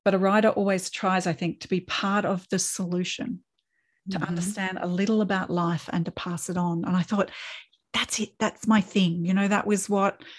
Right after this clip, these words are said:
Speaker 1: I was trying to do, was not to try and elevate myself to be some all-knowing, wise guru, but it was this thing of, "I've, I've experienced this and this is what I've learned," and just,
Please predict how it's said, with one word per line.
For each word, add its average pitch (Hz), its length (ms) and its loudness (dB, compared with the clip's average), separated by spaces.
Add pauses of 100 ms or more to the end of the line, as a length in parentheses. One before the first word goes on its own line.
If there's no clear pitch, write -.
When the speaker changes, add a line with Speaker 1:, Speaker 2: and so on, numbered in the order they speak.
(260)
Speaker 1:
I 196 120 8
was 202 180 4
trying 202 240 6
to 196 100 2
do, 190 280 4
was 180 260 -2 (100)
not 214 280 2
to 240 120 -2
try 220 340 2
and 196 240 2
elevate 180 440 0
myself 175 520 -2
to - 140 -4
be 170 480 2
some 180 520 4
all-knowing, 180 1080 4
wise 170 580 2
guru, 185 600 0 (280)
but 214 100 2
it 214 100 2
was 208 160 2
this 220 220 2
thing 220 380 6
of, 190 280 2
"I've, 190 320 -2
I've 190 140 0
experienced 214 640 0
this 180 220 -2
and 175 120 0
this 190 220 -4
is 185 160 -6
what 180 140 -4
I've 175 200 -4
learned," 170 500 -6 (200)
and 180 280 2
just, 185 200 -4